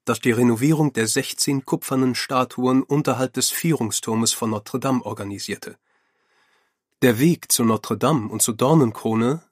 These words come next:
war also geebnet. Guerra war ein verlässlicher Mann und somit brauchte er sich diesbezüglich keinerlei Sorgen zu machen.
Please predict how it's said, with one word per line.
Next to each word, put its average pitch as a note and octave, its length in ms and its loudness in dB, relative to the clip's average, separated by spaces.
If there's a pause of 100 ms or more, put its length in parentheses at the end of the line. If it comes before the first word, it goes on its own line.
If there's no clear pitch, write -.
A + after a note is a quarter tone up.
(140)
war A2 260 -4
also A#2 220 -4
geebnet. - 580 -10 (1500)
Guerra F3 300 6
war D3 120 6
ein B2+ 100 2
verlässlicher C#3+ 540 0
Mann C3+ 240 2
und G#2 200 -6
somit C3 320 2
brauchte G#2+ 360 -2
er A2 80 -2
sich A2 160 -6
diesbezüglich - 720 -8
keinerlei A#2 420 -2
Sorgen B2 300 -4
zu - 140 -2
machen. - 320 -14